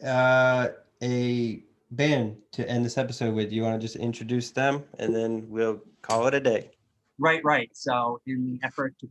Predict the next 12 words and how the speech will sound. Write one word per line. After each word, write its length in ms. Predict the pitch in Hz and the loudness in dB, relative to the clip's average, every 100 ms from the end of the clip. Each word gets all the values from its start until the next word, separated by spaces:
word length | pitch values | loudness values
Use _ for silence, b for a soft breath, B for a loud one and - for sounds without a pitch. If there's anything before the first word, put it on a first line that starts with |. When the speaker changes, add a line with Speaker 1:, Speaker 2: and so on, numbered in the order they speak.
| - | -10
Speaker 2:
pick 140 | 139 _ 123 | -10 _ -8
a 180 | 117 117 _ _ _ _ _ - | -8 -12 _ _ _ _ _ 2
local 280 | 139 165 | 2 2
band, 280 | 143 131 135 131 | 2 2 2 2
I 80 | 135 | 2
went 260 | 135 131 | 0 -2
with, 240 | 131 127 127 - 131 117 | -2 -2 -2 -8 -12 -16
uh, 460 | - - 120 117 117 - | -18 -10 -6 -6 -6 0
friends 240 | 147 143 | 2 2
of 80 | 135 | 2
mine 400 | 127 123 139 156 | 2 0 -2 -8
in 220 | 127 123 | -6 -6